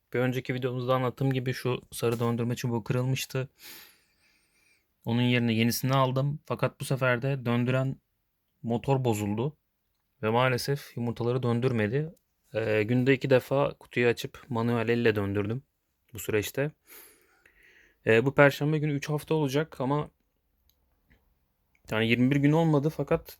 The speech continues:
yavrular çıkmaya başladı. <laughs> Az önce bir açıp çevireyim tekrar dedim. Tesadüfen ses duydum. Bir baktım ki çıkmaya başlıyor. Şurada bir tane var. Şurada bir tane var. Ve şu anda elimde bir tane var.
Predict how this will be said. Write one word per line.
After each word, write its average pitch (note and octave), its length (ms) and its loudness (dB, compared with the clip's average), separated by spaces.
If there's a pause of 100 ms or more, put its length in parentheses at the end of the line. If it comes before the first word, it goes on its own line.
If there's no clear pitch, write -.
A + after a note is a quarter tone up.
(140)
yavrular C3+ 360 2
çıkmaya D3+ 340 -2
başladı. C3+ 500 0 (240)
<laughs> - 200 -12
Az B2 180 0
önce C3 380 2 (300)
bir - 60 -4
açıp B2 240 -4
çevireyim C3 420 2
tekrar A#2 360 0
dedim. C#3 260 -4
Tesadüfen B2+ 720 -4 (1300)
ses - 300 2
duydum. C3 340 0
Bir C#3+ 80 2
baktım C#3+ 340 2
ki D3+ 140 -4
çıkmaya C3+ 360 -2
başlıyor. G#2 400 0
Şurada B2 300 -6
bir B2 80 -10
tane G#2+ 260 -2
var. B2+ 340 -8 (1500)
Şurada A2+ 360 0
bir - 60 -4
tane F#2+ 280 0
var. A2+ 420 -6 (1500)
Ve A2+ 60 -8
şu - 180 -4
anda A2 140 0
elimde A#2 300 2
bir - 80 -6
tane G2 240 -2
var. A#2 320 -4